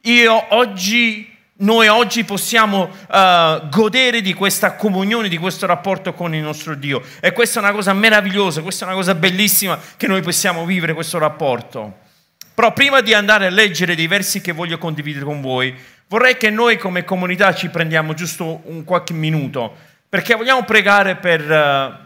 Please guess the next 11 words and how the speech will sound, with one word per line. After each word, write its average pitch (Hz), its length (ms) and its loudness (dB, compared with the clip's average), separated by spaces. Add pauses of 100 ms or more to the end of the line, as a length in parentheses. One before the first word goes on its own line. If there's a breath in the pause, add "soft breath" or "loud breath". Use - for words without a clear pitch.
(120)
non 160 120 -10
so 190 140 -2
quanti 165 200 -4
di 165 60 -4
voi 170 380 0
l'avete 147 240 -4
sa-, 151 320 -2
saputo, 170 560 -6
ma 147 380 -2 (400 loud breath)
Achille, 185 840 0
eh, 135 680 -2